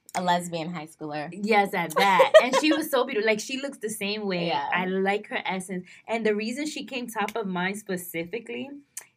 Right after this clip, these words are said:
Speaker 2: is because she's fascinated just as much as I am with astrology.
Speaker 1: <laughs>
Speaker 2: And I was super hyped to know that she's a Pisces. Um, and she was just speaking about, like,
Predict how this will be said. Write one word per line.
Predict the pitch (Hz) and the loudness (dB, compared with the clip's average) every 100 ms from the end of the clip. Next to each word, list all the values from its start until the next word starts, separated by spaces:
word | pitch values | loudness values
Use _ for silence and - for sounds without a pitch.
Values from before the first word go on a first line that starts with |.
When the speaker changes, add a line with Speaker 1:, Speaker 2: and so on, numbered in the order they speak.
| _ | _
Speaker 2:
is | 220 233 196 | 2 2 0
because | 233 214 240 233 | -6 -4 -2 -2
she's | - 240 262 | -6 -8 -10
fascinated | - 220 240 - 262 233 233 208 | -2 0 0 -2 -6 -2 0 0
just | 175 208 233 | -2 -4 -2
as | 254 247 | -4 -4
much | 226 254 | -6 -6
as | 269 | -4
I | 220 | -2
am | 202 208 | -2 -2
with | - 202 | -2 -2
astrology. | 208 - 220 262 185 135 - - - | -6 -2 -2 -2 -6 -8 -10 -18 -16
Speaker 1:
<laughs> | 247 320 | -10 -4
Speaker 2:
And | 208 214 | 2 4
I | 226 | 4
was | 226 - | 2 -4
super | 247 247 | -4 -2
hyped | 247 220 220 | 2 2 0
to | 247 | -6
know | 220 | -2
that | 208 196 202 | 0 -2 -4
she's | 214 | -8
a | 208 | -8
Pisces. | 208 196 214 208 202 202 208 - - _ - | -2 -2 -2 -6 -4 -4 -8 -14 -20 _ -4
Um, | 196 185 170 156 131 - - | 0 2 2 -2 -10 -10 -4
and | 180 | -2
she | 175 | -2
was | 202 | -4
just | 196 202 | -2 -4
speaking | 214 185 190 | -6 -4 -2
about, | 185 170 | -2 -2
like, | 165 156 143 | -2 -2 -6